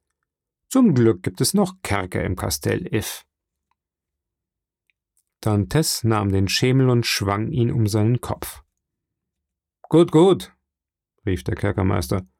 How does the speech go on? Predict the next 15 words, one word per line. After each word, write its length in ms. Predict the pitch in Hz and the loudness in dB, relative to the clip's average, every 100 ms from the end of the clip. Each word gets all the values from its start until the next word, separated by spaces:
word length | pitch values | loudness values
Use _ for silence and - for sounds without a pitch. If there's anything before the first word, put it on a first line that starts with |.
| _ _ _ _ _ | _ _ _ _ _
"Gut, 480 | - 196 226 233 185 | 0 4 6 4 2
da 120 | 117 | -2
Sie 160 | - 113 | 0 -2
durchaus 400 | 120 104 123 104 | 0 0 0 2
wollen, 440 | 147 165 175 180 | 2 4 6 6
so 120 | 147 131 | 4 4
wird 160 | 139 | 4
man 160 | 139 131 | 4 4
den 140 | 127 | 4
Gouverneur 440 | 120 123 123 120 117 | 2 2 4 4 4
benachrichtigen." 960 | 120 120 131 131 101 - 113 98 - _ _ _ _ _ _ _ _ _ _ _ _ | 2 2 2 0 -4 -2 -2 -2 -6 _ _ _ _ _ _ _ _ _ _ _ _
"Dann 180 | - 180 | 0 2
ist 120 | 226 | 2
es 140 | 254 - | 2 2
recht", 360 | 120 76 - | 0 -2 -12